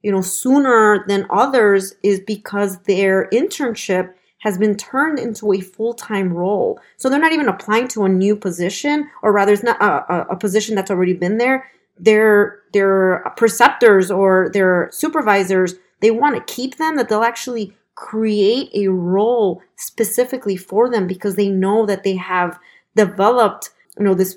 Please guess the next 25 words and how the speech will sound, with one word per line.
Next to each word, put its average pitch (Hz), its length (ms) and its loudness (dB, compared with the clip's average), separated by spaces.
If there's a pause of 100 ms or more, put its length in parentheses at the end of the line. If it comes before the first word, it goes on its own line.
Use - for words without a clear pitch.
(140)
this 190 160 -4
candidate, 233 560 0
but 196 120 -2
also 190 200 -2
that 202 140 -4
the 202 80 -6
candidate 196 460 -4
knows 190 420 2
and 190 100 -2
understands 185 720 -4 (300)
the 196 80 -6
culture 240 440 2
of 220 120 -2
the 208 100 0
organization, 185 680 -2
and 180 120 -2
they 190 120 -2
know 190 380 0
that 190 180 -4
they're, 180 260 -4
that 190 180 0
they 175 180 0
are 175 160 -2
a 170 120 -2
good - 160 -6